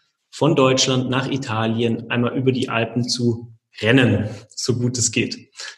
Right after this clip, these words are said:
Also man nennt die ganze Sportart dann Trailrunning, weil's wirklich über Stock und Stein geht und umso weniger Asphalt im Rennen ist, umso happier sind die Teilnehmer, die da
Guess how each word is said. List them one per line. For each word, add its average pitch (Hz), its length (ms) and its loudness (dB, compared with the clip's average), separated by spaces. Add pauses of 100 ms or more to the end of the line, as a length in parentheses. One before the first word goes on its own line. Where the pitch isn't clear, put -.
(100)
Also 113 440 0
man 117 260 0
nennt 143 200 2
die - 60 -4
ganze 131 260 2
Sportart 139 540 -2
dann 113 480 -2
Trailrunning, 160 800 2 (260)
weil's 123 260 0
wirklich 135 380 4
über 127 220 -4
Stock 131 300 -2
und 127 120 -2
Stein 131 320 0
geht 151 260 2
und 120 220 -4 (680)
umso 165 280 4
weniger 156 300 4
Asphalt 147 540 2
im 131 100 0
Rennen 131 320 2
ist, 135 180 0
umso 120 340 0
happier 123 380 2
sind 113 300 0
die 107 360 -2 (360)
Teilnehmer, 107 480 4
die 107 120 4
da 98 360 -2